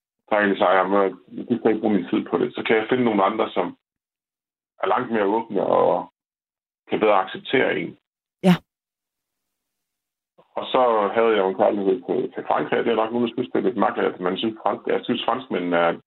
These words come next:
Speaker 1: er imødekommende, men det er de faktisk. De er, øhm, fantastisk folkefærd, der er meget åbne og imødekommende. Øhm, det er i hvert fald den, den, det, jeg har oplevet. Jeg har fået nogle gode venner.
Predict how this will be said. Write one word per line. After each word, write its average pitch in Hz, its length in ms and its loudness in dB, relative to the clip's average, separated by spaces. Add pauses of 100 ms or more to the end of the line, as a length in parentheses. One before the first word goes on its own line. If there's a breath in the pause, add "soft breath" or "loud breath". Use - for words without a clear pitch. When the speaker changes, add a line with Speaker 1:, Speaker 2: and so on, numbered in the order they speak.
(120)
Speaker 1:
er 104 140 0
imødekommende, 101 480 0
men 92 200 -2
det 104 60 2
er 92 120 0
de - 100 -12
faktisk. - 360 -4 (1160 loud breath)
De 98 240 2
er, - 240 -4
øhm, - 240 -16 (520)
fantastisk - 500 -6
folkefærd, 101 520 -2
der 90 60 -2
er 92 40 -2 (100)
meget 101 120 0
åbne 104 360 -4
og 92 80 -2
imødekommende. 92 520 -6 (1700)
Øhm, 80 360 4 (1120 soft breath)
det - 60 -10
er 123 60 2
i 120 40 4
hvert 113 120 2
fald 110 180 0
den, 107 80 -8 (140)
den, 104 200 0
det, 98 120 2
jeg 101 100 4
har 107 180 -4
oplevet. - 300 -4
Jeg 104 140 0
har 104 200 -2
fået 113 160 0
nogle 101 140 0
gode 120 160 2
venner. 107 180 0